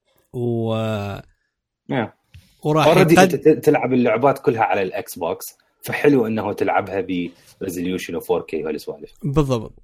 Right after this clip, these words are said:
Speaker 1: زين.
Speaker 2: Yeah.
Speaker 1: وخصوصًا، يعني، الج-، ألعاب، ألعاب جاية ما عدا الإكسكلوسيفز. زين.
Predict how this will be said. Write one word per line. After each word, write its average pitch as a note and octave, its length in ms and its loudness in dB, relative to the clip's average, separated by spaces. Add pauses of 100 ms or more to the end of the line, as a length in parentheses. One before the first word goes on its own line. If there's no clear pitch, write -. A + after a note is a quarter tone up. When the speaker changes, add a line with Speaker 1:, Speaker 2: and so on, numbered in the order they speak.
Speaker 1:
زين. B2 460 -4
Speaker 2:
Yeah. F3 220 -6
Speaker 1:
وخصوصًا، A#2+ 1300 -4
يعني، C#3 360 -2
الج-، C3+ 360 -6
ألعاب، C#3 360 -4
ألعاب C3+ 600 -4
جاية C3 340 -4
ما C#3 100 -6
عدا G#3 200 -2
الإكسكلوسيفز. - 840 -8 (380)
زين. A#2 540 -4